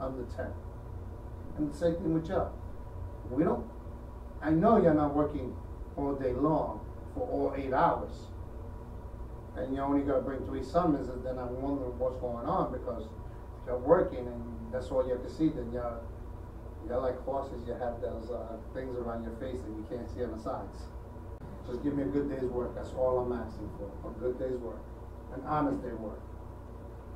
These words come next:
You know, because if you give me an honest day's work, then you know what? I try to bend over backwards.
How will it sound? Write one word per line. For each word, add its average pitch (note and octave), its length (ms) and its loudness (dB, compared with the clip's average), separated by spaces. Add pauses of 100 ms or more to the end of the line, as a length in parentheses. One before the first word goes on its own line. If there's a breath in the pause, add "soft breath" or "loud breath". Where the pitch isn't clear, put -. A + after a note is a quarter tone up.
(340)
You B2+ 80 2
know, C#3 160 2
because C#3 340 2
if B2 100 2
you C#3 100 -2
give E3+ 120 8
me E3+ 100 8
an D#3 60 2
honest D#3 320 6
day's D3 160 6
work, D3 360 4
then A#2+ 180 -6
you B2+ 60 -4
know B2+ 140 0
what? C3+ 300 4 (320)
I D3+ 120 2
try D3+ 180 4
to B2 80 4
bend B2 200 2
over A#2+ 180 0
backwards. - 600 -6